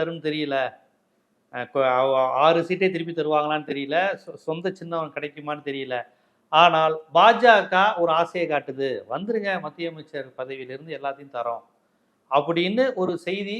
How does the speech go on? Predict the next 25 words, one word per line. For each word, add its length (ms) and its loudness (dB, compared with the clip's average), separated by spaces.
ஒரு 140 -2
ஊகமா 380 0
வருது. 220 0
நம்ம 120 -4
வார 160 12
பத்திரிகைகள்ல 640 -2
கழுகார 300 2
செய்திகள் 340 -8
மாதிரி 200 -4
போடுவாங்களே, 480 -6
இந்த 180 -10
மாதிரி 220 -2
இந்த 200 -8
செய்திகள் 380 -8
தொடர்ச்சியா 580 -4
வந்துகிட்டு 320 -10
இருக்கு. 160 -20
அதுலயும் 500 4
என்ன 180 0
சொல்றாங்க, 340 0
இது 60 -2
வெங்கையா 360 6
நாயுடு, 320 0
அஹ், 440 4
மூலமாக 560 4